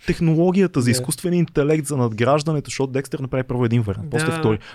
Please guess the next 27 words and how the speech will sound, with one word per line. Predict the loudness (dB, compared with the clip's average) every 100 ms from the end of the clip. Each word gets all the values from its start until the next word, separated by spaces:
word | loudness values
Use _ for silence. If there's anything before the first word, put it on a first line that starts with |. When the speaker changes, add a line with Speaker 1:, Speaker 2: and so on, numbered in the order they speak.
| -4
Speaker 1:
Накрая | -2 0 0
направи | 0 0
един, | 0
който | -2 -2
беше | -2 -2 -2
сам | -4 0 2 4 4
Major | 4 2 0
Glory. | 4 4 2 -2 -12 -18 -12
Speaker 3:
Да. | -10 -10 -14 -2
Speaker 1:
И, | 4 4 2
и, | -2 -4 -8
и | -12
това | -8 -2 -2
е |
просто, | 0 -2 -2 -2
като | -6 -4
го | -2
гледаш, | 0 -2
си | -4
казваш: | -4 -6 -6
"Пичове, | -12 -6 -4
вие | 0 2 2 -2 -16
сте | -18 -6 -6 -6 -8
адски | -6 -6 -6
сериозни." | -2 2 2 2 0 -4 _ -16
Speaker 3:
И, | -16
и | -16